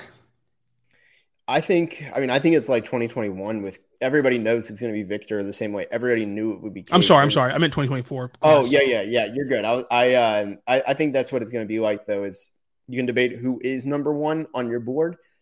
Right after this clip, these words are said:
Speaker 1: There's no debate on who's going number one, unless, like, Victor, I mean, knock on wood,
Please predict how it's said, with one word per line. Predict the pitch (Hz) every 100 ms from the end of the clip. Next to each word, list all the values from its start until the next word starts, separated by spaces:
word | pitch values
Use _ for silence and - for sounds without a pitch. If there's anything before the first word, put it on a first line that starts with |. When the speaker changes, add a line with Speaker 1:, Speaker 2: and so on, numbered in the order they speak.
| _
Speaker 1:
There's | 113 107 113
no | 120
debate | 120 107 110
on | 104 98
who's | 92
going | - 101
number | 92 90
one, | 90 92 92
unless, | 95 117 -
like, | 120 95 - _ _
Victor, | - 117 - 110 104
I | 120
mean, | 113 90 - _ _ _
knock | 120 127 123
on | 104
wood, | 110 120 98